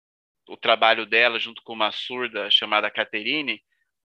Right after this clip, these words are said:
e eu fiquei encantado pelo que eu vi. Aquela, aquele desenvolvimento de, dela conversar, dela interpretar pra Catarine e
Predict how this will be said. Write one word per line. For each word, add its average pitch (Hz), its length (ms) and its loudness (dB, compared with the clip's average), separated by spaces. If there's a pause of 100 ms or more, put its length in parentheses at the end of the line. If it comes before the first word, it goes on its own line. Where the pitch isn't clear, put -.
(400)
e 123 60 2
eu 135 60 6
fiquei - 180 2
encantado 196 580 2
pelo 127 200 0
que - 100 -8
eu 120 100 -4
vi. 107 360 0
Aquela, 143 600 4
aquele 151 280 0
desenvolvimento 139 1080 -4 (720)
de, 135 260 -8 (100)
dela 143 340 6
conversar, 143 720 2
dela 139 300 2
interpretar 147 960 4 (640)
pra 175 180 6
Catarine 160 1000 0
e 143 760 -2